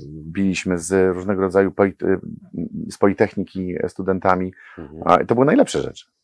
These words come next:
Speaker 1: To, bo, bo
Speaker 2: Mhm.
Speaker 1: tam, tam, tam mnie najwięcej się wtedy działo. Najnudniej było pić z kolegami, no wiadomo, na studiach się pije,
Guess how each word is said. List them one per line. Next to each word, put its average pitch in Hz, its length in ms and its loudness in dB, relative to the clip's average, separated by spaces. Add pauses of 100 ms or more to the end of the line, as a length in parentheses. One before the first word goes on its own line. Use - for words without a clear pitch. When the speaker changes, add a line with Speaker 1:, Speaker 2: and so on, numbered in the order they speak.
(380)
Speaker 1:
To, 85 120 -6
bo, 82 40 -6
bo 87 60 -4
Speaker 2:
Mhm. 82 200 -6
Speaker 1:
tam, 101 240 2
tam, 107 340 2
tam 104 120 2
mnie 117 60 0
najwięcej 117 340 2
się 123 60 -10
wtedy 135 220 2
działo. 123 400 4 (320)
Najnudniej 110 460 6
było 143 180 4
pić 135 240 -8
z - 140 -8
kolegami, 135 540 4 (220)
no 127 60 0
wiadomo, 139 200 6
na - 60 4
studiach 104 260 -4
się - 80 -2
pije, 90 280 2